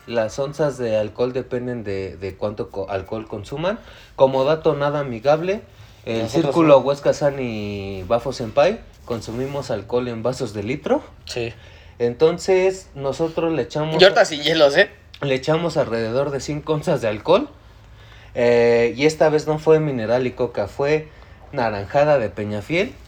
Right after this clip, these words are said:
Speaker 1: con un toque de Coca-Cola o naranjada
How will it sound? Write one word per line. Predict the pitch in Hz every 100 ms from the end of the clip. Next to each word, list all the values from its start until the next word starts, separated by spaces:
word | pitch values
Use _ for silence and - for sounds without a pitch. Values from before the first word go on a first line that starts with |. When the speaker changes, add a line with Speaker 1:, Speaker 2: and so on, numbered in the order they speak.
| -
Speaker 1:
con | 131 127
un | 139
toque | 147 156 147 143
de | 110
Coca-Cola | 95 110 104 110 - 165 190 226 -
o | 180 240 - - - - -
naranjada | 147 135 131 131 165 170 196